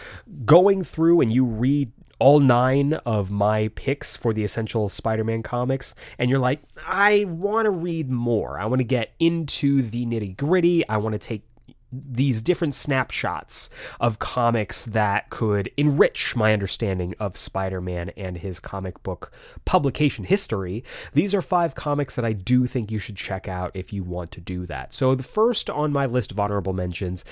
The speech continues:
is Nothing Can Stop the Juggernaut from nineteen eighty-two. This is Amazing Spider-Man Volume One. That's very important. Uh, two twenty-nine and two thirty. It's a two-part story written by Roger Stern with art by John Romita Junior. And this is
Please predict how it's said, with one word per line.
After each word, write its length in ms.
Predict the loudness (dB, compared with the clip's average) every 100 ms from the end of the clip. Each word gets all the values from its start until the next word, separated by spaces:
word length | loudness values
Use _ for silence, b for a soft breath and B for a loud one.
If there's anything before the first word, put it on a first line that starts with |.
| B B -6
is 200 | -4 -2
Nothing 580 | 0 0 0 0 -2
Can 160 | -2 -2
Stop 380 | -2 0 -2 -2
the 100 | -6
Juggernaut 640 | 0 0 0 0 -2 -4
from 280 | -6 -6 -4
nineteen 760 | -2 -2 -2 -6 -8 -6 -6 -6
eighty-two. 680 | -8 -8 -10 -12 -10 -12 -8
This 180 | -6
is 120 | -6 -6
Amazing 420 | -4 0 0 -2
Spider-Man 560 | -2 -2 -2 -2 -4
Volume 400 | -4 -6 -6 -4
One. 320 | 2 4 4 2
That's 240 | -2 -8
very 180 | -10 -10
important. 480 | -4 -2 -2 -4 -12 B B B
Uh, 280 | 0 2 2 -2
two 240 | -2 -4
twenty-nine 720 | 0 0 2 2 2 2 2
and 180 | 0 -4
two 240 | 0 0
thirty. 380 | 0 0 2 2
It's 100 | 0
a 60 | -2
two-part 480 | -4 -6 -2 -2 -2
story 340 | -2 0 0
written 220 | -2 -2
by 100 | -2
Roger 300 | 0 0 0
Stern 340 | -4 -2 -2 -2
with 100 | -4
art 200 | -6 -6
by 80 |
John 220 | -4 -4 -4
Romita 300 | -4 -4 -6
Junior. 540 | 2 4 6 4 2 _ -20 -20 -20 _ _ -20 -6
And 140 | -2
this 220 | 0 2
is 180 | 2 2